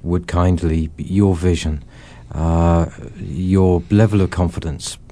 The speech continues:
uh, for our listeners. Um, how do you see us being able to reemerge as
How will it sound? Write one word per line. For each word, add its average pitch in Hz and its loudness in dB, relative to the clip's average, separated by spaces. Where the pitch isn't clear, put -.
uh, 82 -6
for 87 -2
our 82 2
listeners. 80 -4
Um, 82 -2
how 104 2
do 101 -4
you 90 0
see 82 -2
us 87 -4
being 85 0
able 82 -2
to - -6
reemerge 82 -2
as 85 -6